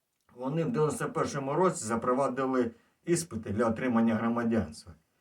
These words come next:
І одним із цих іспитів було знання державної мови. Вони створили безкоштовні курси, допомагаючи людям опанувати державну мову, а потім проводили іспити. І ось що цікаво,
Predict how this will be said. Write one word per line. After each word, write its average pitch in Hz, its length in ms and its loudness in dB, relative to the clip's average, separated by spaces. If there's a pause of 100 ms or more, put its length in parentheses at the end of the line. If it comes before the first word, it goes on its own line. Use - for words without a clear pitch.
(300)
І - 20 -4
одним 151 360 2
із 147 140 -2
цих - 260 -8
іспитів 117 400 -4
було 123 280 0
знання 170 560 0 (260)
державної 175 600 0
мови. 175 380 0 (600)
Вони 220 280 0
створили 139 460 0
безкоштовні 117 800 -2
курси, 151 580 -6 (840)
допомагаючи 147 720 0
людям 135 360 0
опанувати 131 680 0
державну 123 520 0
мову, 113 520 -4 (340)
а - 100 -14
потім 247 340 2
проводили 160 560 2
іспити. 90 520 -10 (400)
І 143 60 -8
ось 208 180 2
що 220 140 -4
цікаво, 104 560 -6